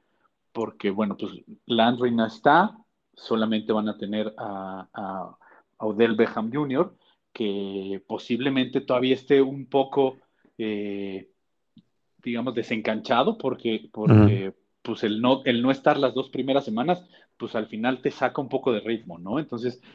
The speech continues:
Speaker 1: esa parte, eh, yo creo que es la, el punto clave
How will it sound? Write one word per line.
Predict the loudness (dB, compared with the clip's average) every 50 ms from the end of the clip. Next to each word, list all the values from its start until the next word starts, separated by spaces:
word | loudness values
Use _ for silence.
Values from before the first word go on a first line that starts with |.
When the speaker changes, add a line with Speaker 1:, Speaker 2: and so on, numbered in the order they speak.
| -20 _ _
Speaker 1:
esa | -6 -4 -4 -4 -2 2
parte, | 4 4 4 2 2 0 0 -2 -2 -6 _ _ _ _ -20 -20 _ _ _ -10 -6
eh, | -4 -4 -4 -4 -6 -6 -6
yo | -6 -4
creo | -4 -4 -4
que | -2 -4
es | -2 0
la, | 0 -2 -2 -2
el | -4 -6 -6 -4
punto | -6 -6 -4 -4 -4 -4
clave | 0 2 4 4 4 4 2 0 -2 -6